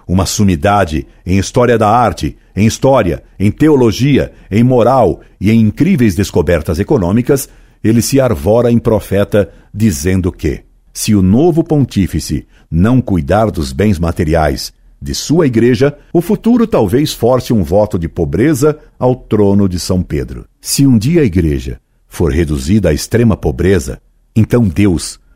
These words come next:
se manifestará nela como no estábulo de Belém. Porque quando os homens não honram a Deus,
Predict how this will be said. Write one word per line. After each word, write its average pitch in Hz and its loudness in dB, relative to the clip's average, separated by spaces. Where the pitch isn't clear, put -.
se - 0
manifestará 104 2
nela 104 2
como 127 2
no 120 2
estábulo 95 0
de 90 -2
Belém. 78 -2
Porque - -2
quando 131 0
os 78 -2
homens 62 -4
não 95 2
honram 101 2
a 78 -2
Deus, 98 -2